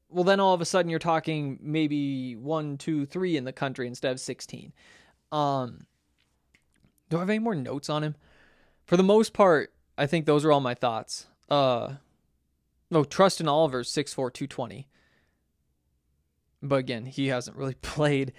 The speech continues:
Um, yeah, I mean, I mean, that's kind of my thought, is that I, I don't think, you know, you go back and look at what he did in the camps in high school,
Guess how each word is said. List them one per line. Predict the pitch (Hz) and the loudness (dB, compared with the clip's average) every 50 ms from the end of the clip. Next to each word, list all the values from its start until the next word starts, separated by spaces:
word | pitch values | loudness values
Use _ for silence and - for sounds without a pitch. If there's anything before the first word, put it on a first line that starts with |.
| - - - - - - _ _ _ _ _ _ | -20 -20 -20 -20 -20 -20 _ _ _ _ _ _
Um, | - 170 175 180 180 180 180 180 180 175 170 - - - | 4 6 6 6 6 4 4 2 0 -2 -4 -8 -6 0
yeah, | 160 196 226 226 165 - | 2 4 4 4 2 -2
I | - 160 | 0 2
mean, | 175 190 190 175 - | 2 2 2 0 -2
I | - | -2
mean, | 170 180 185 175 175 | 0 0 2 2 2
that's | 185 202 208 - - | 2 0 0 -2 -2
kind | - 233 226 214 | 0 0 2 2
of | 214 190 | 2 2
my | 160 135 135 | 0 -2 -2
thought, | 131 - 131 123 117 - - _ | -2 -2 -2 -2 -4 -6 -8 _
is | - 160 147 | -4 -2 2
that | 147 165 156 143 - _ - | 4 4 4 4 0 _ -4
I, | - - - | -4 -2 -2
I | - 175 190 | 0 0 0
don't | 180 147 151 160 170 185 190 131 - | 2 4 4 4 4 4 0 -4 -6
think, | _ 196 190 185 180 175 - - - - - _ _ _ _ _ _ - | _ -2 -2 0 -2 -4 -8 -12 -18 -20 -20 _ _ _ _ _ _ 2
you | 180 190 | 6 6
know, | 196 185 | 6 6
you | 165 170 185 | 6 4 6
go | 170 202 220 214 | 8 10 10 10
back | 214 196 185 185 180 - - | 8 6 4 4 2 0 0
and | 165 156 147 | 0 0 -2
look | 139 127 139 139 156 165 165 - | -4 -4 0 2 2 2 4 4
at | 156 147 - - | 2 2 2 0
what | - 107 143 143 147 120 - | -4 -4 0 0 0 0 0
he | 139 139 151 | -4 -6 -4
did | 139 139 135 139 139 143 143 | -2 0 2 2 2 2 0
in | 135 131 | -2 -4
the | 131 | -6
camps | - - - 135 131 139 135 - | -8 -6 -6 -6 -4 -6 -8 -8
in | 143 127 | -10 -8
high | 123 131 127 131 | -6 -8 -8 -8
school, | - - - 147 147 151 151 151 | -8 -8 -4 -2 0 0 -2 -2